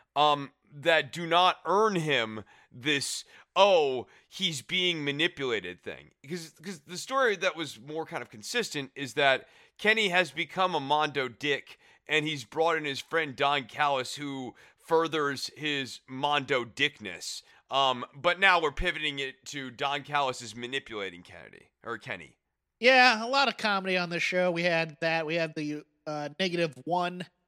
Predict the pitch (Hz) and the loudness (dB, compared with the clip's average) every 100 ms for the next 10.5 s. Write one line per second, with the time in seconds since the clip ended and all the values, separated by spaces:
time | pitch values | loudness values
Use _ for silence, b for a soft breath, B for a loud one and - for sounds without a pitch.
0 | _ _ _ _ - 151 143 208 214 - | _ _ _ _ -4 -4 0 0 2 0
1 | 208 190 220 208 190 208 202 208 202 190 | 0 2 2 2 4 2 4 2 0 -2
2 | B B B B B _ - 311 294 - | B B B B B _ -4 4 6 6
3 | - 427 285 226 185 285 294 302 285 311 | 4 2 2 0 0 -2 -2 -2 -2 -2
4 | 294 214 - 247 233 196 208 240 202 175 | -2 -2 -4 -2 -2 -2 0 0 0 -4
5 | 220 202 - 220 196 190 _ _ _ - | -8 -6 -8 -6 -10 -14 _ _ _ -4
6 | 226 262 262 - 226 233 226 214 196 170 | 0 2 0 -2 0 0 -2 -2 -4 -6
7 | - _ _ _ - 226 220 202 202 190 | -12 _ _ _ -2 0 0 -2 0 0
8 | 170 185 180 - 165 175 170 208 - 175 | 0 -2 -2 -2 -6 -6 2 2 2 0
9 | 170 175 - 156 160 151 151 - 160 147 | 2 2 0 -6 -6 -8 -6 -4 -4 -4
10 | 139 - 214 202 190 | -8 -4 -2 -2 -6